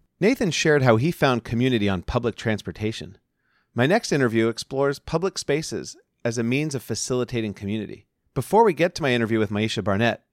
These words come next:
I want to remind you that if you missed out on the sold-out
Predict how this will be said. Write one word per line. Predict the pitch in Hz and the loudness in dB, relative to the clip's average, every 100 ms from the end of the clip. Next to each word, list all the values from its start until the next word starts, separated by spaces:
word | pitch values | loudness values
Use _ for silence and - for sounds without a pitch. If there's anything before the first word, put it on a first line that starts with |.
| - | -6
I | |
want | 120 | -2
to | 151 | 2
remind | 135 139 175 | 2 2 2
you | 156 | 0
that | 117 | 0
if | 107 120 | -2 -2
you | |
missed | 139 214 - | -2 -2 0
out | 160 | 0
on | 131 | 0
the | 107 95 | -2 -4
sold-out | - - 160 175 180 - 135 123 101 | -4 -2 0 0 -2 0 2 2 -2